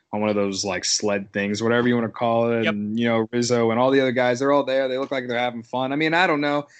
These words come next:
Speaker 1: It was almost like, uh, twenty fifteen when, you know, Joe Madden's bringing in a tiger to Wrigley Field, I guess.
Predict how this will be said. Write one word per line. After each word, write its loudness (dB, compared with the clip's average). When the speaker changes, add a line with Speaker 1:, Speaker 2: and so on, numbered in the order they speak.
Speaker 1:
It 0
was 2
almost -2
like, -4
uh, -2
twenty -8
fifteen -6
when, -6
you -6
know, -4
Joe -2
Madden's -2
bringing -4
in -2
a -4
tiger 0
to -12
Wrigley -8
Field, -8
I -6
guess. -6